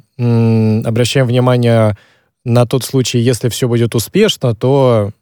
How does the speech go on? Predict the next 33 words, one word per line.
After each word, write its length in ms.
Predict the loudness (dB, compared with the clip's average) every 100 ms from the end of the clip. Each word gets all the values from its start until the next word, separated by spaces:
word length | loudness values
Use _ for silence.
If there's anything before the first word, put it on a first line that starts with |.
| _ _ -8
будет 380 | -4 -2 0 -2
этот, 360 | -2 -4 -6 -4
э, 320 | -2 0 0
метод 280 | -2 -4 -4
применяться 560 | -2 0 2 0 -2
в 80 | -2
дальнейшем. 560 | 0 0 0 -2 -6 -10 -14 -20 -14
А 80 | -10
какова 280 | -4 -2 0
вероятность 380 | 0 0 0 -2
того, 120 | -2
что 120 | -2
всё-таки 260 | -4 -4 -2
он 100 | 0
будет 220 | 0 0
неуспешным? 640 | 0 0 -2 -4 -6 -4
Потому 180 | -4 -2
что 120 | -2 -4
это 100 | -2
тоже 320 | 0 2 2
обратная 380 | 0 -2 -2 -4
сторона 340 | -4 -4 -2
науки, 420 | 0 -2 -4 -6
в 60 | -8
том 160 | -6
числе 240 | -6 -4 -2
медицины. 680 | -2 -2 -2 -2 0 0 -2 _ _ -6
Часто 300 | -4 -2 -2
бывает 260 | 0 0 0
такое, 340 | -2 0 0
что 240 | -2 -4
новые 560 | -2 0 0 0 0 0
какие-то, 680 | -4 -6 -4 -4 -2 -2